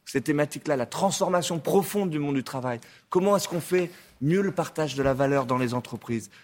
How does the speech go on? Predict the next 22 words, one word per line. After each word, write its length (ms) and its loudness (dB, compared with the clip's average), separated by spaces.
Comment 240 2
est-ce 120 0
qu'on 120 -4
donne 200 2
du 100 -4
sens, 520 0
euh, 260 2
au 120 0
travail 520 0
quotidien ? 500 0
Comment 240 2
est-ce 140 2
qu'on 140 0
accompagne 420 0
mieux 320 2
l'égalité 460 2
entre 220 -2
les 60 4
femmes 260 0
et 40 0
les 160 -2
hommes ? 140 -2